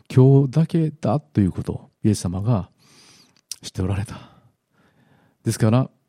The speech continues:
私たちはですね、まあ、明日のこと、来月のこと、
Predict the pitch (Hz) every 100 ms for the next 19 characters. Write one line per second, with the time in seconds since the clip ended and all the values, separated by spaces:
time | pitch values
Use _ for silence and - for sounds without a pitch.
0 | _ 131 135 113 110 107 82 131 156 -
1 | _ _ _ _ _ - - 143 120 -
2 | 107 95 - 87 - - _ _ - 107
3 | 113 117 104 87 82 - -